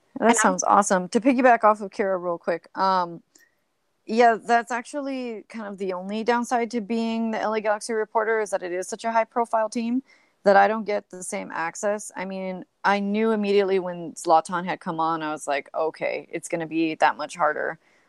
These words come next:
Speaker 1: um, to get media credentials and to get who I want." And, you know, when I was visiting Araceli in Kansas City, like, the players, literally, their apartments are, are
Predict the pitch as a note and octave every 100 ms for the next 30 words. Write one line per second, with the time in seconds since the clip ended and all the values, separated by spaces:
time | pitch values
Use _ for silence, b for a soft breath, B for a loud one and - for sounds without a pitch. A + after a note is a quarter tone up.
0 | _ - E3 D#3 - F3 F3+ E3+ - E3+
1 | E3 E3 F#3 E3 E3 D#3+ D3+ D3 D3+ D3
2 | C3 - F3+ D#3 D3 F3 D#3 D3 E3 E3+
3 | E3 B B B B - F#3+ F#3 F#3 E3
4 | F#3 F#3 F#3 F#3 F3 E3 F#3+ G3 F#3+ F3+
5 | F3+ F#3+ F3 F3+ F3 _ _ _ _ _
6 | F3+ E3+ D#3 D#3 D#3+ E3+ - _ - F3
7 | E3+ - G3+ F#3 F3 F3 D#3 b b b
8 | b b _ A3 - A#3 A#3 C4 B3+ G#3
9 | F#3 G3 G#3 A#3 B3 B3+ A#3+ - G#3+ G3+
10 | - F3+ D#3+ G#3+ B3+ B3 - - F#3+ E3+
11 | - _ _ - E3+ E3+